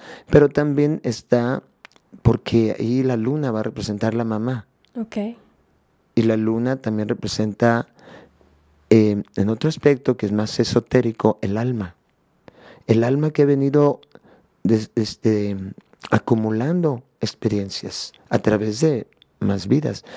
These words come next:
Speaker 1: Los que creen en vidas pasadas tiene que ver, bueno, los, hay unos que no creen.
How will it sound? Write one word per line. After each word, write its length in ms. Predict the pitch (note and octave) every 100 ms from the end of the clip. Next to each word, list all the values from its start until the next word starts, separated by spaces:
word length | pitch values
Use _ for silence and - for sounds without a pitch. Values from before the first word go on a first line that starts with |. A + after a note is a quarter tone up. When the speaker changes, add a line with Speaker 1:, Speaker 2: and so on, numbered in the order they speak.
| - - -
Speaker 1:
Los 180 | E3+ E3+
que 220 | E3 D3+
creen 280 | - F3 F#3
en 160 | F#3
vidas 380 | C3+ B2 C3+ C3+
pasadas 600 | - C#3+ C3 A#2+ B2+ - _ - - - -
tiene 300 | C3+ C3+ C#3
que 120 | C#3
ver, 160 | B2+ A#2+
bueno, 300 | A#2 G#2+ G2+
los, 160 | G2+ -
hay 120 | A2
unos 180 | A#2 A#2
que 100 | G#2+
no 100 | G#2
creen. 320 | C#3+ F3+ E3+